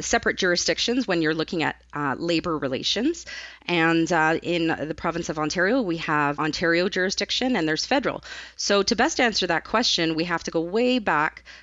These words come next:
to Section ninety-one of the Constitution Act, specifically eighteen sixty-seven to nineteen eighty-two. And in there, it defines the powers of the federal government.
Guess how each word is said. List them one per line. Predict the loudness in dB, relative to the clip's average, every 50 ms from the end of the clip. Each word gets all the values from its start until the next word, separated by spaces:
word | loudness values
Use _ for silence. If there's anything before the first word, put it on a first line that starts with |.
| _ -10
to | -8 -4
Section | -2 0 0 0 0 0 0 0 -2 -2 -2
ninety-one | -2 0 0 0 0 -2 -2 0 2 2 2 0 0 -2
of | -2 -4 -4 -6
the |
Constitution | -6 -4 -2 -2 -2 -4 -4 -4 -4 -2 -2 -2 0 0 0
Act, | -2 -2 -6 -10 _ -12
specifically | -12 -10 -8 -8 -8 -6 -4 -4 -4 -4 -6 -6 -2 -2 0 0 -2 -2
eighteen | -4 -4 -4 -6 -6 -4 -4 -4
sixty-seven | -4 -6 -6 -6 -6 -6 -4 -2 0 0 0 0 0 -2
to | -2 -4 -6 -8 _ _ _ _
nineteen | -6 -2 0 0 0 -2 -4 -6 -6 -4 -4 -4 -4 -2
eighty-two. | -4 -4 -4 -4 -4 -2 0 2 2 2 2 -2 -6 -14 -14 -12 -14 -14 -8 -4
And | 0 0 2
in | 4 6 6 6
there, | 6 6 4
it | 2 2
defines | -2 0 0 2 2 2 0 0
the | -4 -6
powers | -2 0 2 2 4 2 2 0
of | -2 -4
the | -4
federal | -4 -2 -2 -2 -2 -2
government. | -2 -2 0 0 -2 -2 -4